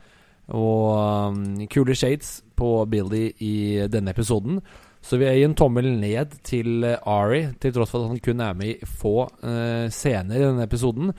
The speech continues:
Han har sånn dressko som har firkantet tupp, og det har jeg aldri, jeg har aldri skjønt det. Jeg skjønner ikke, jeg synes det er så stygt. Jeg synes ikke det er noe kult. Det kan hende at jeg må angre på denne setningen i fremtiden, hvis det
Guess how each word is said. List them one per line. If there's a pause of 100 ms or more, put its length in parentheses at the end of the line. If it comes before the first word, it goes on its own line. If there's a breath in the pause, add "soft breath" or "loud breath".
(300 loud breath)
Han
har
sånn
dressko
som
har
firkantet
tupp,
og
det
har
jeg
aldri, (320 soft breath)
jeg
har
aldri
skjønt
det.
Jeg
skjønner
ikke, (600 soft breath)
jeg
synes
det
er
så
stygt.
Jeg
synes
ikke
det
er
noe
kult.
Det
kan
hende
at
jeg
må (500 soft breath)
angre
på
denne
setningen
i
fremtiden,
hvis
det